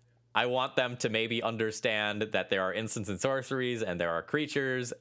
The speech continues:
and, like, how basic combat math works. Like, that's, that's it. Like, we don't need to go into counter spells. Uh, we don't need to go into, like, artifacts and enchantments. Like, teach, teach them the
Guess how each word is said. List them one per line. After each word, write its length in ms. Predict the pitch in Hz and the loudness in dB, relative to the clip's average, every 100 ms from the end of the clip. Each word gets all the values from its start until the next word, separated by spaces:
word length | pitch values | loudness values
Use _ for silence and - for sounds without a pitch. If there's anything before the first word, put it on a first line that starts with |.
| - | -2
and, 280 | 87 85 | -2 -2
like, 220 | 85 82 82 | 0 -2 0
how 220 | - 90 - | -2 -2 -4
basic 300 | - 98 101 - | -2 -2 -4 2
combat 340 | 123 123 113 | 2 2 0
math 240 | 117 110 | 2 2
works. 320 | 117 113 113 - | 2 0 0 -2
Like, 200 | 76 - - - _ - | -4 -6 -20 -20 _ -2
that's, 340 | 90 110 - - | 0 0 -4 -2
that's 420 | 101 107 - - | 2 2 0 -2
it. 240 | 143 175 175 - - - - _ | 0 0 -2 -10 -20 -20 -20 _
Like, 280 | 80 78 90 | -2 -2 -2
we 140 | 101 | 0
don't 180 | 104 104 | 0 0
need 180 | 104 98 | -2 -2
to 60 | |
go 280 | 82 110 110 | 0 0 2
into 280 | 110 113 104 | 0 -2 -4
counter 440 | - 139 175 185 | 2 2 4 -2
spells. 800 | 170 - 170 156 156 156 156 147 - - - | -2 0 2 2 2 0 -2 -4 -10 -18 -6
Uh, 220 | - 85 | -2 -2
we 120 | 95 | 0
don't 120 | 104 | -2
need 140 | 95 95 | -2 -6
to 60 | |
go 240 | - 110 107 | 0 0 0
into, 160 | 104 | 0
like, 180 | 87 82 | -2 0
artifacts 600 | 101 113 110 107 95 95 - | 0 0 0 0 0 -2 -6
and 140 | 82 | -6
enchantments. 920 | 85 - 156 156 143 147 143 - - - _ | -6 0 0 0 0 -2 -2 -8 -12 -18 _
Like, 380 | 90 82 - - | 0 0 -2 -8
teach, 340 | - 117 - - _ | -2 -2 -4 -14 _
teach 280 | - 151 - | -2 -2 0
them 200 | 139 127 | -2 0
the 180 | 113 98 | 0 -2